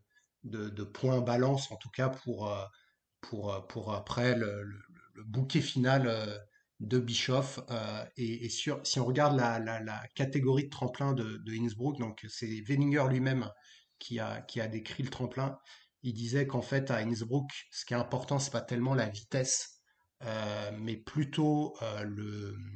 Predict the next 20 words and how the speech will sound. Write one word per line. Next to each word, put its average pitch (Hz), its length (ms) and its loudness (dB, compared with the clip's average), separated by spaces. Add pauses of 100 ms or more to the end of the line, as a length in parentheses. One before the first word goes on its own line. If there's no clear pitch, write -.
(300)
le 117 180 -4
take-off, 127 480 -2
le 107 100 -6
décollage. 117 720 -4 (360)
À 113 120 -4
Bischoff, 135 480 4
par 120 160 -2
contre, 135 200 2
comme 117 160 -4
c'est - 120 -8
super 131 420 -2
plat, 131 460 0
euh, 104 280 -8
là, 120 140 -4
c'est - 160 -6
la 104 120 -6
vitesse 120 360 -2
qui - 80 -4
est 123 40 0
importante. 123 540 -6